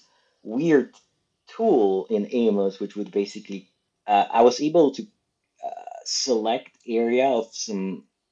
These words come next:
uh, of some picture or graphics and copied it and save it to the disk,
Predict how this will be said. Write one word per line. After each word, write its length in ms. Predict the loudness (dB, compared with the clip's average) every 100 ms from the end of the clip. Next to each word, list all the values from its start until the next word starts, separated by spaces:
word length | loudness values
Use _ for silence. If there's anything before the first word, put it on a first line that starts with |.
| _ _ -4
uh, 480 | 0 2 2 -2 -8 -14 -20 _ -20
of 120 | -14
some 240 | -8 -8
picture 560 | -8 -12 -16 -6 0 0
or 140 | 0
graphics 600 | 2 2 2 0 -6 -8
and 220 | -10 -8 -2
copied 480 | 6 6 4 2
it 220 | 4 2 0
and 160 | -8 -6
save 300 | 2 2 2
it 120 | -2
to 60 | -8
the 100 | -6
disk, 340 | 0 0 -2